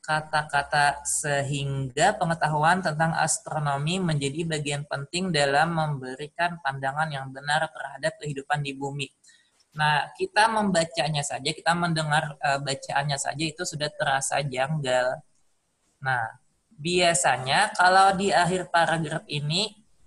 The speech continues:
bisa berupa suatu kesimpulan. Kalau dilihat, ini penulisannya memang untuk menyatakan suatu kesimpulan dari keseluruhan paragrafnya. Tapi,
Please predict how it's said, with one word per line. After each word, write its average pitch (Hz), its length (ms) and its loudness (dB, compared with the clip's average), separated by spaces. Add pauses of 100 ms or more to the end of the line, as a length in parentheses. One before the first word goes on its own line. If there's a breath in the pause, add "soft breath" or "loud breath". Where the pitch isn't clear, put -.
(160)
bisa 147 400 2
berupa 165 320 0
suatu 170 480 0
kesimpulan. 156 1040 4 (1500)
Kalau 175 320 6
dilihat, 151 540 2
ini 185 260 -4
penulisannya 175 640 0
memang 170 400 2
untuk - 160 -6
menyatakan 160 480 -2
suatu 165 400 -2
kesimpulan 147 640 0
dari 143 320 -2
keseluruhan 143 880 -4
paragrafnya. 127 960 -4
Tapi, 139 560 -4